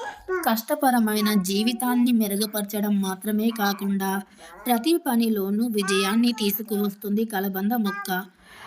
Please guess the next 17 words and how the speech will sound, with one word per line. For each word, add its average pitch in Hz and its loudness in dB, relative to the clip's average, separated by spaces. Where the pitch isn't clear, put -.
అయితే 247 4
కలబంద 233 2
మొక్కను 220 2
నాటిన 208 0
చోటు 214 2
ప్రేమ, 233 4
శ్రేయస్సు, 220 2
సంపద, 208 0
ప్రతిష్ట 220 2
పెరుగుతాయి 208 2
అని 196 -2
పండితులు, 247 2
శాస్త్రాలు 208 2
వివరిస్తున్నాయి. 190 -2
ఈ 233 4
మొక్కను 269 2
ఇంట్లో 233 2